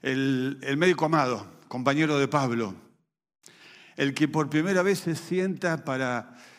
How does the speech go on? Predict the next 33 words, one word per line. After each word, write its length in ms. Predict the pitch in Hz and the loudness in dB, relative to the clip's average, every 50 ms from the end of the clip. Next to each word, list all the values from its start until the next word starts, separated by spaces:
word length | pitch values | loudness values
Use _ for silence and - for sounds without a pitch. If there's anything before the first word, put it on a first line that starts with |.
| - _ _ | -20 _ _
de 160 | 131 120 143 | -2 0 0
alguna 220 | 151 170 185 170 | 2 2 2 0
forma, 320 | 160 - 185 175 165 151 143 | 0 0 -2 0 0 0 0
registrar 1120 | 139 147 147 131 - - 147 - - - - 180 170 160 127 123 117 117 110 - - - _ _ _ _ _ _ _ _ _ _ _ _ _ _ | 0 -2 -2 -2 -4 -8 -10 -10 -12 -8 -6 -4 -2 0 -2 -2 -4 -6 -10 -14 -20 -20 _ _ _ _ _ _ _ _ _ _ _ _ _ _
con 220 | - 120 123 120 | -10 -8 -6 -4
algunos 260 | 123 135 151 151 135 | 0 0 0 0 0
criterios 760 | 143 - 160 - - 156 147 139 135 117 104 - - - - - _ _ _ - - _ | -4 -8 -14 -4 -2 0 2 2 0 -2 -4 -8 -12 -16 -20 -20 _ _ _ -20 -16 _
muy 380 | - 120 131 143 139 127 120 107 | -6 -2 0 0 0 0 0 -2
rudimentarios, 760 | 110 107 120 117 117 117 113 120 120 139 165 147 123 110 - | -4 -4 -4 -2 -2 -2 -4 -4 -2 -2 -2 -2 -2 -6 -6
pero 280 | - - 107 104 98 98 - - _ - | -8 -10 -10 -10 -10 -12 -14 -20 _ -10
no 160 | 120 113 120 | -6 -4 -4
obstante 560 | 117 - - - 135 139 123 - 127 117 117 - | -6 -4 -4 -2 -2 -2 -2 -4 -8 -8 -8 -10
históricos, 800 | 113 - - - - 156 156 160 151 156 160 156 - - - - - - - - - - - - - - - - - _ _ _ - | -12 -12 -8 -6 -4 -2 -2 -2 -4 -4 -8 -10 -10 -12 -18 -20 -20 -20 -20 -20 -20 -20 -20 -20 -20 -20 -20 -20 -20 _ _ _ -10
eh, 200 | - 120 120 120 | -6 -6 -6 -6
todo 760 | 113 - - 160 156 151 151 151 147 147 151 151 - - - | -6 -2 -2 0 2 2 2 2 0 -4 -8 -16 -20 -18 -14
lo 260 | - 139 123 113 113 | -12 -8 -6 -6 -4
que 100 | - - | -2 -2
hacía 320 | 123 110 - - 139 127 120 | -4 -4 -2 -2 -4 -4 -2
falta 400 | - - 127 131 120 127 110 - | -2 -4 -4 -2 -2 -4 -4 -4
para 340 | 113 101 101 101 95 92 - | -4 -4 -4 -4 -6 -6 -6
poner 300 | 117 110 113 131 127 117 | -6 -4 -2 0 0 0
en 100 | 117 113 | -2 -2
contexto 520 | 110 110 107 101 139 127 117 - - 117 | -4 -6 -6 -4 -6 -6 -6 -8 -8 -6
el 60 | 110 | -6
nacimiento 520 | 110 110 - - 113 113 127 123 113 123 113 | -6 -6 -8 -8 -6 -6 -6 -6 -4 -6 -6
de 80 | 110 | -6
la 80 | 110 110 | -6 -6
fe, 140 | - - 127 | -6 -6 -6
el 100 | 117 110 | -6 -8
que 140 | - 120 | -8 -10
nos 160 | 117 120 117 - | -10 -10 -12 -12
cuenta 520 | - - 175 190 196 190 170 - 147 123 | -8 -4 -2 -2 -2 -4 -6 -6 -6 -6
historias 920 | 127 120 - - - _ - 185 185 180 185 185 185 185 165 - - - | -6 -6 -10 -12 -14 _ -6 -4 -2 -2 -2 -2 -2 -4 -6 -10 -14 -20